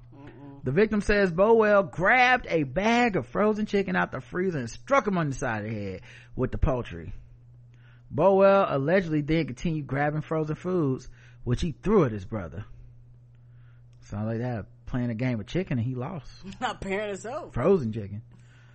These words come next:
Speaker 2: Uh, the victim, who refused the medical attention, requested to pursue criminal charges against, uh, Bulwell, who was busted on a misdemeanor battery count. He's locked up in lieu of five hundred dollars bond.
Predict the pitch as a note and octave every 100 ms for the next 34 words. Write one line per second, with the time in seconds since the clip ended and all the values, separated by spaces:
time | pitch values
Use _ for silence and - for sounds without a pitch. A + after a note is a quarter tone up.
0 | - - - - - E3+ E3+ E3+ E3+ D#3+
1 | D#3+ D3 A#3 A#3+ G3 F3+ A3+ - - E3+
2 | E3+ D#3 - G#3+ A3+ G#3+ E3 F#3 G#3 F#3
3 | D#3+ D3+ E3+ D#3 E3+ F3+ - - - -
4 | C3 B2+ G3+ G3+ G3+ F#3+ D#3+ C#3+ - G3+
5 | F3 G#3 F#3 E3+ G#3 G3+ F#3+ E3+ - C#3+
6 | E3+ E3+ - - - - - - C#3+ D3
7 | C#3+ D3+ A3 F#3 E3 E3+ E3+ E3+ E3+ D#3+
8 | D3 B2 B2 F#3+ G#3+ F3+ E3+ D#3+ D3+ D3
9 | E3+ F#3+ F3 F3+ F#3+ F#3+ F#3 G#3+ G3 C3+
10 | D#3 A#2+ F#2 - - - - - - -
11 | - - - - - F3 F3 - C#3+ F3+
12 | G3 - G#3+ F#3 D#3+ F#3 D3 - E3+ E3+
13 | F3 F3+ E3+ F3 F3 F3 D3+ F#3 G#3+ -